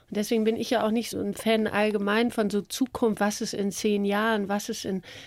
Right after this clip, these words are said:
Dings und die Rentenvorsorge und dieser ganze Wahnsinn.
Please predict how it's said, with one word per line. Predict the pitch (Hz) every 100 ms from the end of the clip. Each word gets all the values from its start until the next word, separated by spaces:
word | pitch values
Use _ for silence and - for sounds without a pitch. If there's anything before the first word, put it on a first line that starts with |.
| -
Dings | 214 220 214
und | 196
die | 214
Rentenvorsorge | 202 220 - 202 - 208 196 202 202
und | 202 202
dieser | 208 208
ganze | 233 - 214
Wahnsinn. | 202 208 240 214 202 214